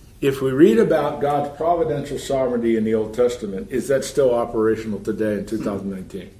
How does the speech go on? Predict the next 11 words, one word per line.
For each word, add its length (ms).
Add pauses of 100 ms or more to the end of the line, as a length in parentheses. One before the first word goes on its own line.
(460)
Oh, 160
that's 220
just 240
a 40
part 260
of 60
that, 220
but 140
doesn't 260
have 300
any 400